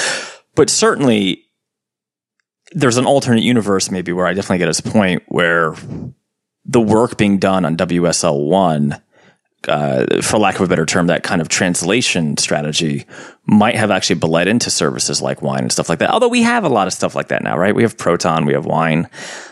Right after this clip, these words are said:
Um, I, I almost feel like, weirdly enough, the odd man out here is Mac in terms of being able to kind of, like, cross-pollinate between the,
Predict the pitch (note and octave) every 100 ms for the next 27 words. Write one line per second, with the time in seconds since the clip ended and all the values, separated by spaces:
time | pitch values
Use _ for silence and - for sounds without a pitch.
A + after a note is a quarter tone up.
0 | - - G2 F#2 - G#2+ - B2+ D#3 B2+
1 | - B2 A2 G2+ - - G2 G2+ F#2+ F#2+
2 | - F#2+ D#2+ F#2 F2+ F2 E2+ F#2 B1 -
3 | C#2 D2 A#2+ - - - - - _ _
4 | _ _ _ _ _ _ - F#2+ G#2 F2+
5 | F#2 D#2+ E2+ E2+ E2 D2+ D#2+ C#2+ C#2 -
6 | D#2+ D2 C#2+ - - E2+ E2+ - - D2+
7 | C#2+ C#2 - - C2+ C2 B1+ G1+ G1+